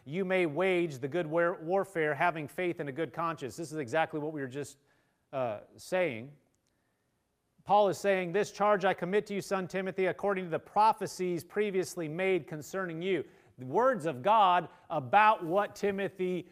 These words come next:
should be, would be, what God has called him to do. It says that you by them may wage the good warfare. In other words, by what was said about you, you're pressing in, you're holding on to those, and you're fighting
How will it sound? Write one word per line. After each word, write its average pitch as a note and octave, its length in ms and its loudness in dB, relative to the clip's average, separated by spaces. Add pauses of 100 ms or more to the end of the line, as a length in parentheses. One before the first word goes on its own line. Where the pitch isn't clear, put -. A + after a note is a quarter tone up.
should G3 360 0
be, F#3+ 460 0
would E3+ 320 0
be, F#3 400 0 (160)
what F3+ 220 0
God F#3 180 4
has E3+ 140 -4
called G3 320 4
him F#3+ 180 -2
to E3 80 -2
do. F3+ 420 2 (640)
It E3 100 -8
says F#3+ 180 2
that G3 220 4
you G#3 180 0
by G3+ 320 8
them G3 340 2 (160)
may F3+ 240 2
wage F#3 540 4
the D#3+ 80 -4
good F3+ 180 -2
warfare. F3+ 480 -2
In C#3 80 -6
other G3 180 0
words, F#3 280 -2 (340)
by A#3+ 320 8
what G#3+ 320 4
was F3 180 -2
said A#3 240 2
about F3+ 400 2
you, F#3 220 -2 (120)
you're G#3 200 2
pressing G#3 540 2
in, G3 200 -2
you're D#3 140 -2
holding G#3+ 380 0
on F#3+ 180 0
to F#3 100 0
those, F#3 340 4
and F3 200 -6
you're D#3 140 0
fighting E3 720 2